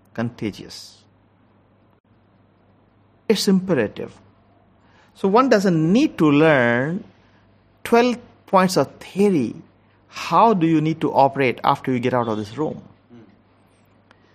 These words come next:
Any anointed Christian is contagious Christian.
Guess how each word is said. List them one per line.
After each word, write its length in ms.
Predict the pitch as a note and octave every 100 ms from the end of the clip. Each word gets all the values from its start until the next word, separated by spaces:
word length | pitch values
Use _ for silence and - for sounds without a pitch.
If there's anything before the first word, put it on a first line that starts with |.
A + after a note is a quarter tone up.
| _ _ - _ _ _ _ _ _ _ _ _
Any 520 | - A#3 C4 C#4+ C#4+ - - _ _ _ _ _ _ _ _ _ _ _ _ -
anointed 800 | D#3+ D#3 E3 F#3+ F#3 A#2+ - - - _ _ _ _ _ _ _ -
Christian 560 | D#3+ D3 - - - - _ _ _ _ _ _ _ _ -
is 320 | C3+ G#2+ -
contagious 800 | - C#3 B2+ - B2+ A2+ G2+ -
Christian. 420 | - - -